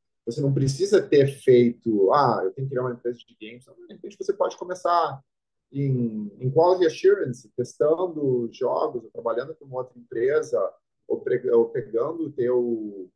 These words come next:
primeiro estágio, ou tudo isso. Mas eu ia falar assim, "Pô, mas você vai entrar numa empresa e te prepara pra ralar." Tipo, não pensa em ti, pensa o que que vai ser melhor pra empresa e como é que você vai trazer valor e se você tá aprendendo.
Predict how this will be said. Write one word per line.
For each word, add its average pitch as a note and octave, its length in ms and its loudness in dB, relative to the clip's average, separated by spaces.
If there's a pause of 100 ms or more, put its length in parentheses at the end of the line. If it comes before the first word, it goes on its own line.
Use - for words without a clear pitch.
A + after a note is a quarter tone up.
primeiro A#2+ 240 -4
estágio, B2 760 -4
ou G2+ 100 -8
tudo A2 300 -20
isso. B2 460 -20 (800)
Mas C#3 180 -12
eu F3 120 -2
ia - 60 -8
falar C#4 300 -6
assim, G#3 220 -12
"Pô, F#3+ 140 -2
mas C#3 100 -8
você C3 60 -18
vai D#3+ 120 0
entrar E3+ 160 -6
numa E3 140 -6
empresa D#3 280 -4
e - 240 -10
te - 120 -14
prepara E3+ 340 -2
pra G3+ 160 -2
ralar." F#3 460 0 (420)
Tipo, - 220 -2
não E3+ 200 0
pensa G#3 380 2
em - 40 -6
ti, - 140 -12
pensa E3 240 -6
o - 40 -14
que - 60 -20
que - 100 -10
vai F#3 100 4
ser - 160 -4
melhor E3 520 4
pra F#3 140 2
empresa C#3 520 2
e - 40 -10
como D3 140 -4
é D#3 40 0
que - 60 -8
você - 180 -4
vai D3 140 -2
trazer - 300 0
valor A2+ 480 2
e - 40 -14
se - 140 -18
você - 160 -12
tá F3 100 -2
aprendendo. E3 640 -4